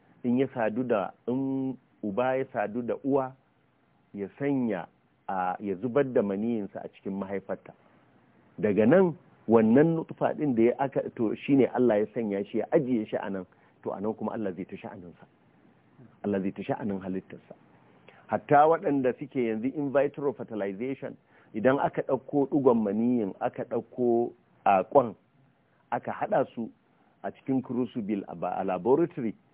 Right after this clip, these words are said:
to sai kuma a mayar da shi cikin mahaifa.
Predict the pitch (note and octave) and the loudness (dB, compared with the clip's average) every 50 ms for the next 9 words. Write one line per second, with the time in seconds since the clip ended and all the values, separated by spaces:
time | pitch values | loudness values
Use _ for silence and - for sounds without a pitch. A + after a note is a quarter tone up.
0 | _ _ _ _ _ - G2+ - - A#2 - - A#2+ A#2 A2+ - - G2 F#2 F#2 | _ _ _ _ _ -12 -10 -4 -4 -4 0 2 2 4 4 2 0 -2 0 0
1 | G#2 A2 A2 A2+ A2+ A2 G2+ G2+ G2 - - F2+ - - - - F2+ F2 E2+ E2+ | 2 4 6 4 4 4 2 -4 -6 -6 -10 -12 -12 -10 -8 -6 -6 -6 -6 -8
2 | F2 E2+ D#2+ - - F2 | -8 -10 -10 -8 -8 -10